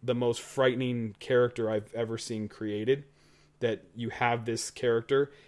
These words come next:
And then the fact that they gave him depth by the end of the film, and you're actually sitting there going,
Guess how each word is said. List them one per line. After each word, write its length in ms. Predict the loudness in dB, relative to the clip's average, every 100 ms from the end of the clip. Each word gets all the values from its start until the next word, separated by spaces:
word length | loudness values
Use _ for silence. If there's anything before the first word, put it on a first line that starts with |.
| _ -4
And 140 | -2
then 100 | 0
the 80 | -2
fact 300 | 2 2 2
that 100 | 0
they 140 | -2
gave 380 | -2 0 0 0
him 500 | -4 -2 -4 -8 -8
depth 460 | -4 -4 -4 -14 -20 _ _ _ _ -2
by 160 | 0
the 120 | 0
end 140 | -2 -2
of 80 | -2
the 80 |
film, 400 | -2 0 0 -2 -4
and 140 | -2
you're 160 | 0 2
actually 300 | 0 -2 -6
sitting 240 | -2 2
there 100 | 2
going, 380 | 2 0 -4